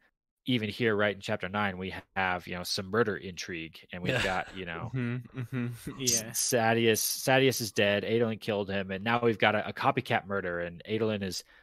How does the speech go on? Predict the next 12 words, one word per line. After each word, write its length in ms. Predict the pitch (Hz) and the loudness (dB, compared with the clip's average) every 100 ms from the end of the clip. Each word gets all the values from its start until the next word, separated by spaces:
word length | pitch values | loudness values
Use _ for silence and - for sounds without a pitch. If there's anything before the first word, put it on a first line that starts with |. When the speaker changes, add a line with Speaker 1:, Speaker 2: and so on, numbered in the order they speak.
| _ - | _ 4
Speaker 1:
put 140 | 165 | 8
on 220 | 143 131 | 8 8
the, 300 | 120 113 110 | 4 4 4
on 180 | - 120 | 2 -2
the 80 | 113 | -2
crime, 520 | - 117 113 104 92 - - | 0 2 2 -2 -8 -14 -8
uh, 140 | 110 | -6
on 160 | 90 104 | -4 -4
the 80 | 104 | -4
crime 280 | - 107 98 | -4 -4 -4
scene 320 | - 95 87 | -6 -6 -8
and 200 | 82 | -12